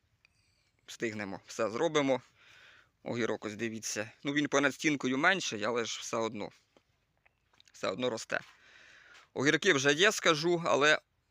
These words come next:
огляд по огірках конкретно буде в наступному відео.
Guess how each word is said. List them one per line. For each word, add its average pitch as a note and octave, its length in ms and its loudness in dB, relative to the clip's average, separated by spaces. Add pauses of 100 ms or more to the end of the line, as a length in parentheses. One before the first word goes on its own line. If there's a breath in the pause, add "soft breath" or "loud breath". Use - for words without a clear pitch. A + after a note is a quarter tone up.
(140)
огляд C3+ 380 6
по C3 220 4
огірках C3+ 560 2
конкретно C3+ 600 2
буде C3 360 -2
в A#2 60 -4
наступному A#2+ 640 -6
відео. G2+ 440 -10